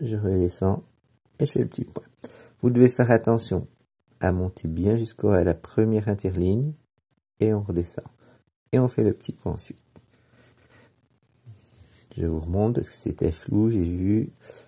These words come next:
mais ça redevient flou, je ne sais pas pourquoi. Voilà, c'est revenu net. Donc, je monte, je m'arrête à la, la ligne, je redescends. Le geste doit pas s'arrêter. Je monte, je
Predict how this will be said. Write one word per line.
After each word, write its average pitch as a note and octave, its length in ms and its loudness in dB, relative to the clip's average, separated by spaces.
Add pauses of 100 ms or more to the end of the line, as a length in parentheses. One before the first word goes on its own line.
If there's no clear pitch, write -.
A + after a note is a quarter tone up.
(200)
mais G2 80 -6
ça - 160 -6
redevient E2 420 -2
flou, G#2+ 440 -6
je A#2 80 -2
ne E2+ 100 -2
sais - 160 -10
pas - 140 -6
pourquoi. F#2+ 760 -2 (320)
Voilà, F2 480 -2 (100)
c'est - 180 -16
revenu E2 340 -4
net. - 380 -14 (800)
Donc, - 260 -10 (140)
je E2+ 160 -2
monte, F2+ 680 0
je - 80 -8
m'arrête F2+ 300 0
à F2 40 0
la, E2 300 0
la F2 120 -2
ligne, F#2 240 -2 (120)
je F2+ 100 -6
redescends. G2+ 520 -4
Le E2 140 0
geste G#2 260 0
doit F#2 180 0
pas B2 160 4
s'arrêter. G#2+ 560 -6 (1700)
Je F#2+ 60 -10
monte, F2+ 600 -8 (100)
je C3 60 -18